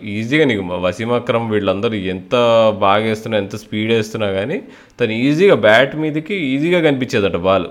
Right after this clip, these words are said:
బేసిక్‌గా అప్పుడు తను ఇన్విన్సిబుల్ అనుకున్నట్టు తన్ని తాను అసలు. తనకంటే ఇక తను ఇంతకంటే బాగా ఎప్పుడు ఆడలేదని చెప్పి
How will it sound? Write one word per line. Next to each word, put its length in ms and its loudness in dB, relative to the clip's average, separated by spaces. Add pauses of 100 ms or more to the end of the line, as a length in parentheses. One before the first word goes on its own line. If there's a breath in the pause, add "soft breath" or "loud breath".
(140)
బేసిక్‌గా 440 -2
అప్పుడు 300 -2
తను 220 -2
ఇన్విన్సిబుల్ 520 0
అనుకున్నట్టు 420 0
తన్ని 240 -4
తాను 200 -4
అసలు. 220 -10
తనకంటే 880 0 (300 loud breath)
ఇక 240 0
తను 80 0
ఇంతకంటే 500 2
బాగా 520 4
ఎప్పుడు 360 0
ఆడలేదని 440 2
చెప్పి 460 -2